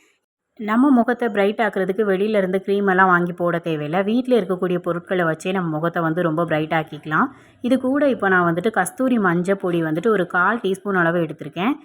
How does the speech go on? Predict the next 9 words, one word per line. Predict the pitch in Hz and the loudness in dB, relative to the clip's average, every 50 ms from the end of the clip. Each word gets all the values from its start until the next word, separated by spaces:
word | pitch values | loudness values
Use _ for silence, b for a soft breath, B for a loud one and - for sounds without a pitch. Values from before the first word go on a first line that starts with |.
| B B B B B | B B B B B
இப்போ | - 214 202 285 285 285 | -10 -8 -2 0 0 0
முக்கியமான | 247 214 202 - - - 262 254 233 226 220 220 233 | 0 -2 -2 -6 -8 -6 -4 -2 -2 -2 -2 -2 -2
இன்கிரீடியன்ட் | 226 196 185 185 190 180 180 175 170 165 160 | -2 -4 -4 -4 -4 -2 0 0 -2 -2 -2
வந்து | 170 185 | -2 -2
என்ன | 175 160 170 185 180 | -2 0 -2 -2 -2
எடுத்திருக்கோம் | 165 165 - 160 151 - 165 | -4 -4 -6 -8 -4 -4 -4
அப்படின்னு | 160 156 160 160 165 | -4 -4 -6 -10 -10
சொல்லி | 170 160 151 | -10 -10 -8
பார்த்தோன்னா, | - 147 147 156 156 202 | -8 -10 -10 -6 -4 -4